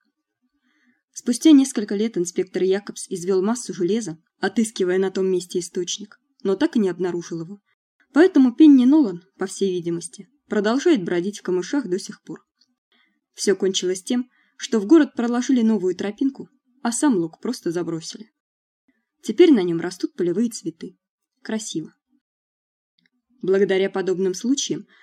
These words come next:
о моём даре очень скоро стало известно по всей округе. Мать с нетерпением ждала, когда мне исполнится восемь,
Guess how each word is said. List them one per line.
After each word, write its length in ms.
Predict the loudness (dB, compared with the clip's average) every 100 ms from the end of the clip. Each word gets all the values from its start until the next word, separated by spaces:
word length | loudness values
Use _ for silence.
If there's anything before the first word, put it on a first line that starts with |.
| _
о 100 | -2
моём 320 | 0 2 0
даре 240 | 0 0 0
очень 300 | -2 -2 -4
скоро 300 | 0 2 0
стало 360 | -2 -4 0
известно 400 | 0 0 -2 -2
по 120 | -6 -8
всей 280 | -4 -4
округе. 360 | -4 -6 -8 -10 _ _ _ _ _ _ _ _ _ _
Мать 200 | 2 2
с 60 | 4
нетерпением 640 | 2 2 2 8 8 8
ждала, 340 | 0 -2 -2 -2
когда 280 | -4 -2 0
мне 160 | 0
исполнится 580 | -2 -2 -2 -2 -4 -6
восемь, 360 | -4 -4 -6